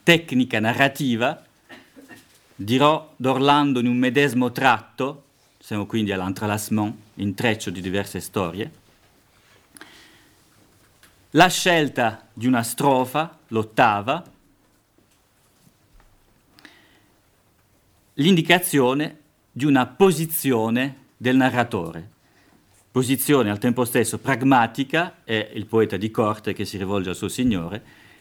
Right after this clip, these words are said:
e posizione psicologica, sono quasi pazzo come Orlando.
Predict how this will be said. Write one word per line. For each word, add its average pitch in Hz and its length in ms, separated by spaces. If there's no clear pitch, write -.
e 170 240
posizione 156 560
psicologica, 95 1120
sono 131 560
quasi 127 340
pazzo 120 760
come 107 480
Orlando. 80 720